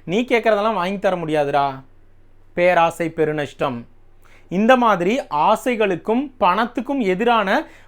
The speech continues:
பல நம்பிக்கைகள் நம்மளுடைய ஆழ்மனதுல, சப்கான்ஷியஸ் மைண்ட்ல டீப்பா ப்ரோக்ராம் ஆயிருக்கு. அதெல்லாம் எடுக்கப்படாதனால தான் எவ்வளவு மணி அஃபர்மேஷன்ஸ் நம்ம சொன்னாலும்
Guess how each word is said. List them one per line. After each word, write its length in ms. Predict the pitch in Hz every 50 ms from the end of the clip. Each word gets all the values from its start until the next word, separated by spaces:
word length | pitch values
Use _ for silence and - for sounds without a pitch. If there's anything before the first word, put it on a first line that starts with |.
| - -
பல 320 | - 190 180 208 247 302 330
நம்பிக்கைகள் 640 | 277 208 202 220 220 269 - - 196 196 240 269
நம்மளுடைய 380 | 254 226 208 202 196 185 180 147 135 156
ஆழ்மனதுல, 640 | 185 220 247 247 240 220 202 175 160 160 175 214 208 -
சப்கான்ஷியஸ் 580 | 170 - - - 247 247 247 - 262 226 - 208
மைண்ட்ல 240 | 180 170 165 160 180 220 214 170
டீப்பா 300 | 156 202 220 220 - 226 233 -
ப்ரோக்ராம் 360 | - 190 170 165 185 185 180 170
ஆயிருக்கு. 340 | 156 151 139 131 120 - - - - -
அதெல்லாம் 640 | - 143 147 160 160 170 160 170 185 202 214 247 240 165
எடுக்கப்படாதனால 1040 | 165 180 208 214 - 262 254 - 190 185 185 196 214 220 214 208 190 180 175 160
தான் 280 | 156 170 190 233 247 175
எவ்வளவு 400 | 160 156 160 165 202 226 240 233
மணி 320 | 202 175 165 185 208 226
அஃபர்மேஷன்ஸ் 580 | 226 - 240 220 214 202 190 - 226 226 - -
நம்ம 200 | 202 185 175 151
சொன்னாலும் 680 | - 175 170 175 185 196 185 180 180 196 214 247 247